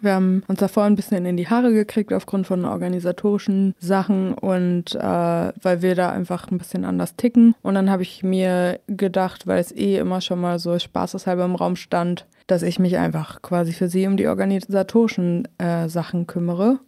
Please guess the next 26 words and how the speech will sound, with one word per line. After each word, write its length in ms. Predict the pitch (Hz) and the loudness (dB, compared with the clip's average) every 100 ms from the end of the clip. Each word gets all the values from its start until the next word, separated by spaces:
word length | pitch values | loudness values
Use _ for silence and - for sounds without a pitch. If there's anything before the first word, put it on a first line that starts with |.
| _ - | _ -6
Und 200 | 190 180 | -4 -2
hab 200 | 175 - | -4 -6
das 200 | 175 - | -8 -4
dann 280 | 170 170 | -4 -2
dir 240 | 170 180 180 | -4 -2 -2
erzählt. 720 | 180 180 - 185 202 240 - | -2 -6 -2 0 2 0 0
Und 280 | - 185 180 | -2 -2 -2
da 120 | 180 | -2
du 160 | 185 | 0
ja 180 | 202 190 | 0 2
auch 140 | 185 - | -2 -2
gerade 300 | 180 180 180 | -2 0 2
in 120 | 180 | 0
deinem 180 | 175 175 | 2 0
Musikmanagement-Studium 1500 | 175 220 220 - - 190 202 185 196 196 - 208 202 208 196 | 2 2 0 -4 -2 2 2 0 -2 -2 -2 -2 0 0 2
warst 520 | 196 208 214 - - - | 2 0 -2 -14 -14 -2
und 240 | 190 180 | 0 2
dich 220 | 180 - | 0 0
außerdem 520 | - 185 185 175 175 | -2 0 0 0 0
auch 220 | 190 175 - | 0 -2 -2
gut 200 | 190 185 | -2 0
mit 400 | 180 170 - - _ _ _ _ _ _ _ _ _ 175 | 0 -2 -8 -14 _ _ _ _ _ _ _ _ _ -4
I 100 | 170 | -4
T 420 | - 214 220 233 - _ - | 2 6 6 6 0 _ -6
und 480 | 170 160 - - - | -4 -4 -8 -14 0
Internetkram, 1000 | 202 202 214 208 214 - - 196 220 220 | 2 4 4 4 2 -4 -6 -2 2 0